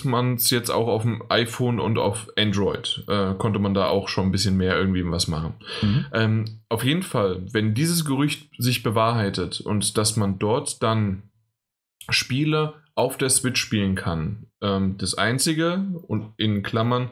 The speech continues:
Speaker 1: ähm, soll das so sein, dass man es, ähm, streamt. Sprich, ähm, dieses Streaming ist ja in Japan schon bekannt, ähm, für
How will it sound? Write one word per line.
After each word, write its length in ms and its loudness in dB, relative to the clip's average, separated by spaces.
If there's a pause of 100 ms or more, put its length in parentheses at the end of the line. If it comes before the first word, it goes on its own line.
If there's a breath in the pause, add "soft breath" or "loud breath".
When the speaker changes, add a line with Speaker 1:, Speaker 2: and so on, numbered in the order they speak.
(440 loud breath)
Speaker 1:
ähm, 320 2
soll 220 2
das 180 0
so 160 2
sein, 420 0 (580 loud breath)
dass 320 2
man 320 0
es, 520 2
ähm, 380 2
streamt. 720 0 (200)
Sprich, 560 -2
ähm, 220 0
dieses 280 2
Streaming 520 0
ist 300 2
ja 420 2
in 280 0
Japan 420 2
schon 180 0
bekannt, 580 0
ähm, 260 2
für 600 0